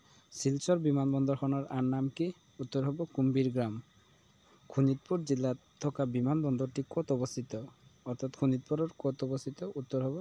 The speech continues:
শালনীত, চালনীত। সাত নম্বৰ, যোৰহাট জিলাত থকা বিমানবন্দৰটি কোন ঠাইত অৱস্থিত? ইয়াত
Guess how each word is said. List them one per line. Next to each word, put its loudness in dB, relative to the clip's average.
শালনীত, -2
চালনীত। 0
সাত -2
নম্বৰ, 0
যোৰহাট 0
জিলাত -8
থকা -4
বিমানবন্দৰটি 2
কোন 4
ঠাইত 0
অৱস্থিত? -2
ইয়াত 0